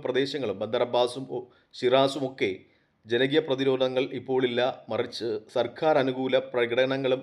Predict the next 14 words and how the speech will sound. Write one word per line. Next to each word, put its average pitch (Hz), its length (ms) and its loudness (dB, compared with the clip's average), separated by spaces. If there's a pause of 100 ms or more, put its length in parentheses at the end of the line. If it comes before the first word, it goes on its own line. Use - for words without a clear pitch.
(260)
ആണ് 123 180 -2
അവിടെ 127 200 -2
നടക്കുന്നത് 123 400 -4
എന്ന 123 160 -2
വസ്തുതയാണ്. 117 380 -6 (440)
അവരുടെ 123 280 4
ആത്മീയ 139 280 0
നേതാവ് 131 280 4
അയത്തുള്ള 135 380 2
അലി 127 200 0
ഖമനയുടെ 123 440 -2 (440)
ചിത്രങ്ങൾ 165 520 2
ഏന്തിക്കൊണ്ടുള്ള 127 540 2 (340)
സർക്കാർ 147 440 2